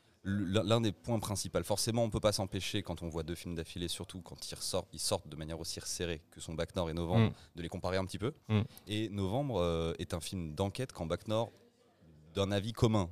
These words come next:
Speaker 1: de moi et mes spectateurs dans la salle, on était tous d'accord pour dire que c'est un film de personnages, donc deux manières complètement différentes de traiter, euh, le polar. Et, euh, on a trouvé que c'était super intéressant, surtout venant d'un même réalisateur. C'est, c'est surprenant à quel point,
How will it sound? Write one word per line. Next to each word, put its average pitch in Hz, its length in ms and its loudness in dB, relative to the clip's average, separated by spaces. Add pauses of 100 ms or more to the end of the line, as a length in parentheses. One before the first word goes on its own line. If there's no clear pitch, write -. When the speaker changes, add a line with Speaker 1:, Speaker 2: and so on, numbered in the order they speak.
Speaker 1:
de 76 100 -10
moi 82 200 0
et - 20 0
mes 82 100 -2
spectateurs 85 500 0
dans 76 100 -4
la 76 100 0
salle, 117 200 0
on 90 100 -4
était 78 180 -6
tous 110 140 -8
d'accord 95 260 0
pour 90 120 -4
dire 104 80 -2
que - 80 -10
c'est - 60 -8
un 85 40 -2
film 107 160 -10
de 90 60 -4
personnages, 82 560 -4
donc 78 160 -8
deux 92 100 -2
manières 98 300 -2
complètement 117 420 -2
différentes 95 540 -2
de 78 80 -4
traiter, 98 420 -2 (420)
euh, 80 160 2
le 80 120 0
polar. 85 420 0 (460)
Et, 110 340 6
euh, 85 600 2
on 85 100 -2
a 85 100 2
trouvé 104 280 0
que - 60 -4
c'était 85 360 -2
super 92 320 -2
intéressant, 82 340 -2
surtout 104 220 -6
venant 104 260 -2
d'un 82 140 0
même 98 220 2
réalisateur. 101 640 -2
C'est, 80 400 -4 (340)
c'est - 140 -2
surprenant 123 520 0
à 113 60 0
quel 95 220 -4
point, 113 500 -2